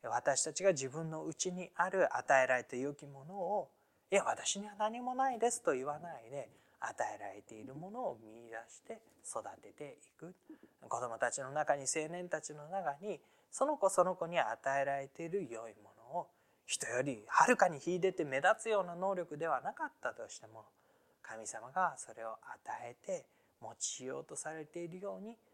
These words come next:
育てていく。そういう思いですね。えー、私たちの関わりというのが非常に重要になってくることです。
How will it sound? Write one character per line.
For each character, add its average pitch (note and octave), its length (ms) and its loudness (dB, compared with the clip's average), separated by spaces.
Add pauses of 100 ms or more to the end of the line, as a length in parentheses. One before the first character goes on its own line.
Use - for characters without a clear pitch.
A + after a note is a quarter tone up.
(160)
育 - 160 -10 (140)
て - 120 -16
て - 140 -18
い - 120 -16 (140)
く。 - 120 -16 (720)
そ B3+ 280 8
う B3+ 40 4
い B3+ 140 2
う - 160 -2
思 D3 320 2
い A#2 100 -4
で - 160 -20
す - 120 -18
ね。 F3 200 -8 (280)
え A2+ 140 -10
ー、 G2+ 60 -10
私 G#2 300 -8
た C3+ 80 -8
ち - 100 -10
の G3 140 -6
関 - 420 -6
わ B2 200 -4
り G2 120 -10
と - 140 -12
い A#2 160 -10
う G#2+ 60 -20
の A2 120 -14
が G#2+ 220 -12
非 G2+ 100 -20
常 G#2 240 -14
に C#3+ 140 -12
重 F3+ 200 -2
要 G#3 200 -6
に G#3 160 -14
な F3 160 -8
っ F3 40 -18
て A2 380 -14
く A#2+ 100 -14
る G#2 140 -14
こ - 140 -20
と G#2 120 -20
で - 120 -20
す。 - 120 -2